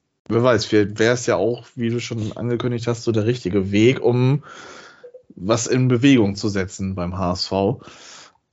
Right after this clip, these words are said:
Ähm, und sonst bin ich ja eigentlich dafür bekannt, gute Überleitungen zu machen, aber, äh, mehr als zu sagen, beim S V Werder geht's mir gerade ziemlich ähnlich, ähm, kann ich als Überleitung nicht großartig, äh,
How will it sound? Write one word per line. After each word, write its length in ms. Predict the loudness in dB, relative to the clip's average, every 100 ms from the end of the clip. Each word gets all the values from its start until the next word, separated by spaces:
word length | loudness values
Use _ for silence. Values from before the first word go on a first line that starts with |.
| -4
Ähm, 520 | 2 4 4 2 -2 -6 _ _ _ _ _ _ -4
und 120 | 0
sonst 200 | 2 2
bin 180 | 2 2
ich 120 | 4
ja 180 | 2 2
eigentlich 340 | 2 -2 -2
dafür 240 | -4 -4 -4
bekannt, 380 | -4 -4 -6
gute 220 | -4 -2 0
Überleitungen 560 | 2 4 4 2 0
zu 140 | -6 -6
machen, 280 | -6 -4
aber, 720 | -4 -2 0 2 4 2 2 2
äh, 40 |
mehr 320 | 2 0 2
als 500 | 2 2 2 -8 -10 -14
zu 180 | -6 0
sagen, 600 | 4 4 2 0 -4 -10 _ _
beim 200 | -2 0
S 160 | -4 -2
V 180 | 0
Werder 280 | 4 4 4
geht's 260 | 2 -2 -2
mir 80 | -2
gerade 300 | 2 2 0
ziemlich 440 | -2 -4 -2 -2
ähnlich, 520 | -2 2 0 0 -4 -20 _ -20 -20 -20 _ _ -2
ähm, 600 | 0 2 0 -2 -4 -8 _ _ _ _ _ _ _ _ _ _ _ -8
kann 200 | -2 0
ich 160 | 2
als 160 | 0 0
Überleitung 500 | 0 2 4 4 2
nicht 160 | 0 0
großartig, 840 | -2 -2 -2 0 0 -4 -6 -2
äh, 420 | 2 4 4 0